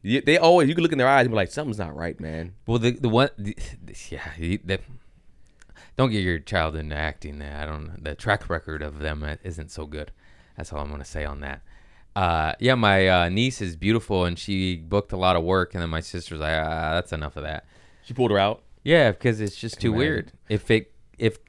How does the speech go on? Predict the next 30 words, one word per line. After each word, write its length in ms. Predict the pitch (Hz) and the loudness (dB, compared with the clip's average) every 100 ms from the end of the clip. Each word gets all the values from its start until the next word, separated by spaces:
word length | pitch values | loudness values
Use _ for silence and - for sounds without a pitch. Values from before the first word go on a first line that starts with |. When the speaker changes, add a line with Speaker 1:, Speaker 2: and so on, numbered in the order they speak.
| - | -4
Speaker 2:
if 200 | 117 110 - | -2 0 4
they 300 | 127 117 - - | 4 4 -4 -4
continue, 580 | 127 110 151 175 202 214 | -2 0 0 2 0 -2
it 120 | 117 | -2
gets 240 | 151 - | -4 -4
weird. 420 | 156 208 190 95 117 - - | -2 0 0 -4 -10 -18 -6
Speaker 1:
Yeah. 480 | 98 101 104 101 101 | 2 4 4 4 4
Speaker 2:
The 40 | |
only 160 | 165 185 | 4 4
normal 280 | 175 208 202 | 4 2 2
people 280 | 185 165 | -2 0
are 60 | 160 | 2
the 60 | 147 | 2
ones 200 | 156 143 | 2 2
that 320 | 131 98 101 | 0 -2 0
get 180 | 117 131 | 4 6
out 380 | 160 170 - - | 6 4 0 -4
and 120 | 107 95 | -8 2
go 160 | 117 | 2
to 80 | 127 | 2
college 520 | - 127 143 135 85 | 4 6 6 4 2
and 140 | 90 90 | -4 -4
retire. 580 | 87 110 113 117 85 - - _ _ _ _ _ _ _ - | -4 0 2 4 2 -6 -16 _ _ _ _ _ _ _ -12
Fucking 320 | 117 113 104 | -6 -4 -2
look 140 | 117 | -4
at 100 | 123 | -6
Corey 280 | - 127 123 | 0 2 4
Haim, 280 | 110 127 110 | 2 0 -2
Corey 260 | - 120 113 | -2 0 0
Feldman. 520 | - 117 110 98 | 0 0 0 -4